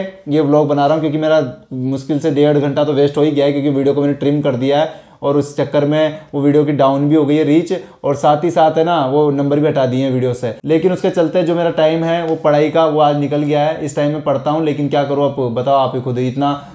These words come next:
नाटक हो गया था तो मैंने सॉल्ट आउट तो करना पड़ता है ना यार। तो वही कर रहा था अभी just, देखो ये लैपटॉप रखा है, इसी पे just मैंने अभी गटुड़ी की वीडियो, अ, में, में से मेरा जो नंबर है उसको हटाया है। आप सोच रहे होंगे "यार ये तो कोचिंग जाता है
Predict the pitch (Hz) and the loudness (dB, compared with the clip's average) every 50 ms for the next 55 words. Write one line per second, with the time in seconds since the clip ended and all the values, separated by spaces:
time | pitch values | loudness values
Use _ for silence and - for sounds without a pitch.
0 | - - 131 131 131 143 147 147 135 131 135 135 131 139 139 143 139 147 139 143 | -10 -6 -4 -2 -2 0 0 0 2 2 0 0 0 0 -2 -2 -2 -2 -2 -4
1 | 147 139 - 147 135 131 120 135 139 135 135 - 131 120 135 143 143 143 127 - | -4 -6 -6 -6 -4 -2 0 -2 -2 -2 -2 -4 -4 -4 -2 -2 -2 -4 -4 -2
2 | 131 123 131 151 151 131 - - - - - - - 131 131 143 151 156 160 151 | -2 -2 -2 0 -2 -4 -4 -6 -12 -20 -18 -8 -2 2 4 4 4 4 4 2
3 | 135 135 135 127 170 151 147 147 135 139 135 135 156 135 131 127 131 143 143 131 | 2 4 4 4 4 2 2 2 2 0 0 0 -2 0 0 0 2 2 2 2
4 | 127 127 120 - 135 131 127 131 127 - 143 147 156 160 - - - _ _ - | 0 0 0 0 -2 -2 0 -2 -2 0 0 0 0 0 -2 -8 -20 _ _ -6
5 | 139 127 - 147 143 151 131 139 143 139 143 143 143 143 143 139 135 131 123 - | -6 -2 -2 0 2 2 2 2 2 0 0 0 2 2 2 2 2 0 0 0
6 | 139 135 135 135 127 139 131 131 131 123 135 135 131 135 131 127 123 120 127 127 | 0 0 0 0 2 2 2 2 2 4 4 4 4 2 0 -4 -6 -4 -4 -2
7 | 131 135 135 131 131 131 139 139 139 139 135 131 127 139 131 123 123 123 131 127 | 0 0 0 0 -2 -2 -2 -2 0 0 0 0 0 0 0 0 2 2 4 4
8 | 143 156 151 - - - 135 135 131 127 127 - 165 - 147 151 175 175 - _ | 4 4 2 0 -2 -2 -2 0 0 2 2 2 2 2 0 0 -2 -2 -6 _
9 | _ - 156 185 180 - 196 175 - 190 196 202 220 226 226 254 - - - - | _ 2 2 2 2 2 0 2 2 2 2 4 4 4 2 2 -2 -4 -4 0
10 | 156 147 147 - 254 269 254 220 185 160 - 170 156 151 143 131 117 113 - - | 0 0 2 2 0 2 4 4 2 2 2 2 2 2 2 0 -2 -4 -8 -10